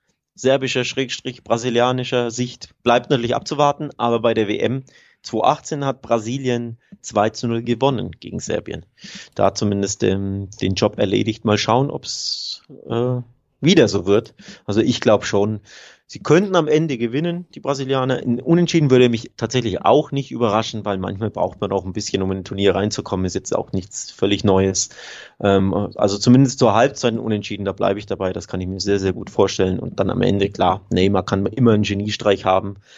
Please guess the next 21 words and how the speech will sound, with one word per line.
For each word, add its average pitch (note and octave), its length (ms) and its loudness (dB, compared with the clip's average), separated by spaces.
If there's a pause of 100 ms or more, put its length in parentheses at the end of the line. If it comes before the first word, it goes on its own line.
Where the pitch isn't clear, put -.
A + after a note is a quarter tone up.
(300)
Ähm, F#2+ 500 -4 (160)
je F#2 140 -4
länger G2 240 2
das F#2+ 120 4
Spiel G2+ 220 -8
dauert, F#2+ 320 4
je G2 120 -6
müder G2+ 280 0
die F#2+ 200 -6
Abwehrbeine F#2+ 920 -2 (140)
der G2+ 80 -6
Serben F#2+ 380 -2
werden. F#2+ 260 -4
Aber - 220 -4
grundsätzlich, A#2 500 -4
glaube G#2+ 240 2
ich, A#2+ 80 -2
werden A2 200 2
die G#2 120 -2
Serben G#2 260 2
es - 360 -8